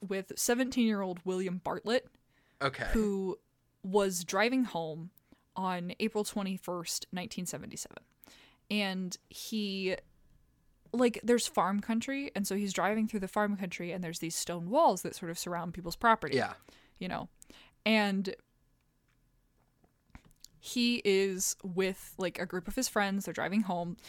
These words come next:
Speaker 1: and then they look over onto, like, the stone wall, and they see something, like, crouched and, like, crawling on the stone wall. And so he's like, "Oh, you know, that's a cat," or whatever.
Speaker 2: Yeah.
Speaker 1: And then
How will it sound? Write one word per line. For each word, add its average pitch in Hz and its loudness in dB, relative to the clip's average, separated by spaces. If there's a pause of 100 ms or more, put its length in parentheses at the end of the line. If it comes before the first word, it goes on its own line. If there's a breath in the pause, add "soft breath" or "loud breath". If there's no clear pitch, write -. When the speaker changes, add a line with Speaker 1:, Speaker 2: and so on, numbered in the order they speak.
(240 loud breath)
Speaker 1:
and 214 4
then 208 4
they 208 2
look 196 0
over 220 4 (360 soft breath)
onto, 202 0
like, 180 -2
the 202 -6
stone 175 -4
wall, 190 2 (340 soft breath)
and 202 2
they 196 0
see 302 4
something, 202 0 (280)
like, 196 -2 (720)
crouched - 4
and, 202 2
like, 185 -2
crawling 170 0
on 185 -8
the 208 -12
stone 180 -6
wall. 165 -4
And 190 -2
so 185 -2
he's 185 -6
like, 180 -6
"Oh, 196 6 (560 soft breath)
you 254 -2
know, 196 2
that's 196 -2
a 196 -4
cat," - -4 (220)
or 175 -4
whatever. - -6
Speaker 2:
Yeah. 120 2 (500 loud breath)
Speaker 1:
And 220 10
then 208 8